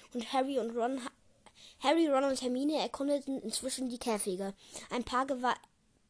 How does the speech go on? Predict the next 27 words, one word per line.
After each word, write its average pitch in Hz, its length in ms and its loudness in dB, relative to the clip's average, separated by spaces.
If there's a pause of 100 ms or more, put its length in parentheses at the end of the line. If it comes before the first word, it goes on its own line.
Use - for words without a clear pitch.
gewaltiger 247 500 0
purpurroter 262 680 -2
Kröten 233 520 -4 (320)
machte 247 280 -6
sich 240 240 -2
schlabbernd 262 420 -2
und 233 140 -6
schluckend 262 420 -4
über 240 260 -4 (480)
tote 277 260 -4
Schmeißfliegen 240 600 -2
her. 208 240 -4 (320)
Ein 247 80 -4
gi-, 226 240 -8 (100)
eine 269 140 -2
gigantische 262 600 -2
Schildkröte 294 580 -4
mit 240 160 -2
Juwelen 247 880 -2
besetzten 240 520 -4
Panzer 254 380 -6
glitzerte 254 480 -2
in 233 120 -2
der 226 100 -2
Nähe 233 200 2
des 240 140 -2
Fensters. 226 520 -6